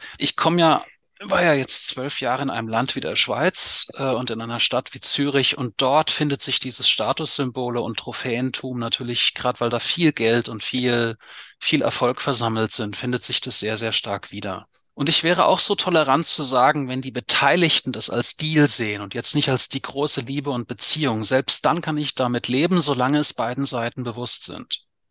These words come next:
So jetzt in der klassischen Konstellation, er hat die Kohlen auf dem Konto, sie sieht fantastisch aus, um mal das ganz alte Klischee zu bemühen. Und der Deal passt für beide. Sie kommt auf die tollen Partys, kommt mit den super Leuten in Verbindung. Äh,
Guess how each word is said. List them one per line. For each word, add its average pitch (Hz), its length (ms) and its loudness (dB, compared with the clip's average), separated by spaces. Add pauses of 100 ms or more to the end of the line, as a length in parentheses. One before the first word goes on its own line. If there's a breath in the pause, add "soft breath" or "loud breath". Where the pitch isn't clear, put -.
(840)
So 107 80 -8
jetzt 113 160 -2
in 120 60 -8
der 110 100 -4
klassischen - 500 2
Konstellation, 131 840 0
er 131 180 -2
hat 135 100 -4
die 139 80 -2
Kohlen 180 340 0
auf 147 160 0
dem 156 100 -6
Konto, 151 360 0
sie 147 180 0
sieht 139 160 -4
fantastisch 117 580 0
aus, - 280 0
um 123 80 -6
mal 120 100 -2
das 113 180 0
ganz 110 220 -2
alte 110 260 -2
Klischee 110 400 -4
zu 107 200 -2
bemühen. 101 420 -8 (460 loud breath)
Und 131 100 -6
der 143 80 4
Deal 190 240 2
passt - 400 4
für 185 160 2
beide. 107 460 -2
Sie 175 160 2
kommt 175 260 -4
auf 127 160 -4
die - 80 -6
tollen 123 320 0
Partys, 190 500 2
kommt - 220 -2
mit 143 140 -6
den 127 260 0
super 143 320 0
Leuten 147 400 2
in 151 120 0
Verbindung. 147 640 2 (560 loud breath)
Äh, 131 360 2